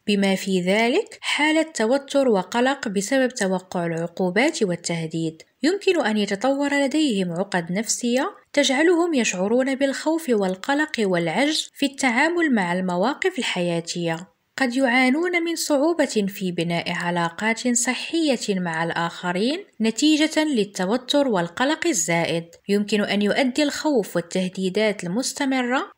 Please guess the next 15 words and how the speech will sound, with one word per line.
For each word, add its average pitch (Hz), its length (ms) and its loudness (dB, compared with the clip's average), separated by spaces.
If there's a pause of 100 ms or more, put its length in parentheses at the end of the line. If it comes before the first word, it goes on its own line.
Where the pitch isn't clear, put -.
إلى 269 180 4
قلة 320 420 2 (120)
التحفيز 254 640 -2
والإبداع 175 640 -2
لديهم، 165 640 -4 (280)
مما 320 320 2
يؤثر 311 540 0
سلبا 247 460 0
على 262 260 0
قدرتهم 254 800 -2
على 175 300 2
تحقيق 269 680 -2
إمكانياتهم 185 1200 -2
الكاملة. 165 880 -4 (140)
هذه 277 580 2